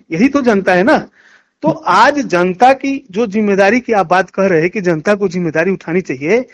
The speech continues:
जनता बिल्कुल जिम्मेदारी नहीं उठाना चाहती है। जनता तो सिर्फ और सिर्फ अपने स्वार्थ को आगे रख करके मतदान में जा रही है।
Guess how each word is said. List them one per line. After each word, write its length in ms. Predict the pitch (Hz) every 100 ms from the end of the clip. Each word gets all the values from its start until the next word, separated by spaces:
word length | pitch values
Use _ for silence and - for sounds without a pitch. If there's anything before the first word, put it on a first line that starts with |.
| - _ _ -
जनता 380 | 151 156 156 226
बिल्कुल 400 | 165 156 240 247
जिम्मेदारी 500 | 202 202 180 180 185
नहीं 140 | 214
उठाना 340 | 233 175 170 160
चाहती 320 | 147 - 147
है। 260 | 175 254 254 - - _ 147
जनता 360 | 156 156 208
तो 160 | 220 196
सिर्फ 360 | - 214 220
और 120 | 170 156
सिर्फ 240 | 233 220 180
अपने 280 | 170 185
स्वार्थ 380 | 156 180 180 208
को 180 | - 175
आगे 320 | 147 151 180
रख 180 | 175 139
करके 280 | - 165 262
मतदान 400 | 214 156 165 220
में 140 | 214
जा 140 | 180 156
रही 160 | 131
है। 100 | 113